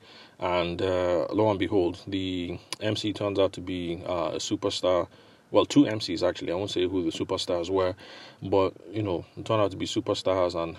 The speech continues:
one on the street was, you know, they don't come cheap. So having both of them was, uh, I think, close to, like, one point seven mil or something.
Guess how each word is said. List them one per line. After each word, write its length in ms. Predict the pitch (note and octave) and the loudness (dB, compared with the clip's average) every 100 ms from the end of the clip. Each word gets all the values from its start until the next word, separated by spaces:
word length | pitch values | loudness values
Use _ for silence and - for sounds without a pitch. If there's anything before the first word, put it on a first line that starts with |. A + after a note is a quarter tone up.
| - | -12
one 260 | F#2+ G2 G#2 | -4 -2 0
on 100 | F2 | -2
the 60 | E2 | -4
street 280 | - F#2+ | -2 -2
was, 340 | F#2+ F2+ E2 - - - - - | 2 2 2 -2 -16 -20 -18 -6
you 60 | |
know, 100 | G2 | -2
they 120 | E2+ E2+ | 0 0
don't 200 | G2 - | 0 0
come 180 | F#2+ | -2
cheap. 320 | F#2 F#2+ E2+ - - | -2 -4 -6 -8 -6
So 160 | F#2+ | -2
having 260 | G2 G2+ G2+ | 2 2 2
both 220 | G2 F#2+ | 2 2
of 80 | F2 | -2
them 240 | G2 F#2 | -2 -2
was, 200 | F2 E2+ | -2 -2
uh, 140 | F2+ F2 | -2 -2
I 40 | |
think, 220 | E2+ G2+ - | -2 -4 -2
close 220 | G2 F2+ | -2 0
to, 100 | F2 | 0
like, 180 | E2 E2 | 0 0
one 220 | F#2+ F#2 | -2 -2
point 180 | F2 E2 | -4 -4
seven 320 | F2 F#2 F2+ | -4 -4 0
mil 240 | F2 E2 F2+ | 2 0 -2
or 120 | E2+ | -6
something. 360 | F2 D#2+ - | -4 -6 -10